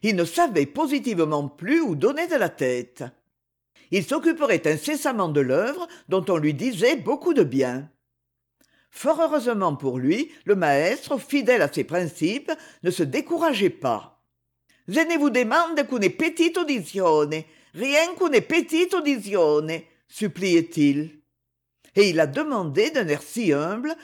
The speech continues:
et cependant si résolu sa petite audizione qu'on finit par la lui accorder. Le succès de La Fille du Soleil dépassa toutes les prévisions. Des artistes de bonne volonté s'étaient, par complaisance,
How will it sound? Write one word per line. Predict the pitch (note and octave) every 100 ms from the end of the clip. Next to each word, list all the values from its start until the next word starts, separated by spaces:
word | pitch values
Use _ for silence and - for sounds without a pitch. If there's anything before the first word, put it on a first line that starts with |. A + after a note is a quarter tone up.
| -
et | G3
cependant | - C4+ D#4+ C4+ E3 C#3
si | - C#4
résolu | G#3 D#3 C#3+ C3 F#3+ D4+ - - -
sa | F3
petite | - B3+ B3 B3 F3+
audizione | E3+ D3 C#3+ D#3+ F3 B3+ D4+ F#4 _ _ -
qu'on | G3+
finit | - A#3+ F#3 C4+
par | E4+ B3
la | E3+
lui | D#3
accorder. | D4 - C#3+ B2+ B2 B2 D#3 _ _ _ _ _ _ _ _ _ _ _ _ _ _ _
Le | F#3
succès | F#3 D#4+ D#4+ - F3+
de | D3+
La | D#3
Fille | D#3 D4+ D#4
du | F#3
Soleil | E3+ D3+ C3 D3 A#3 F4 - -
dépassa | B3 C4+ G3+ - A#3+ E4 -
toutes | E4+ F4+
les | E4 C#4+
prévisions. | - G3+ E3+ A#2+ C3+ B2+ A#2+ - _ _ _ - D3+
Des | F#3+
artistes | A3 - G3+ C4+ E4
de | C4+ D#3
bonne | D#3+ C4+
volonté | F#3+ F#3 D3 C#3 - F3+ D4+ - _
s'étaient, | - D4 D4+ D3+
par | D#3+ B2+
complaisance, | B3 A#3 F3+ B2 C#3+ G3 D#4 D#4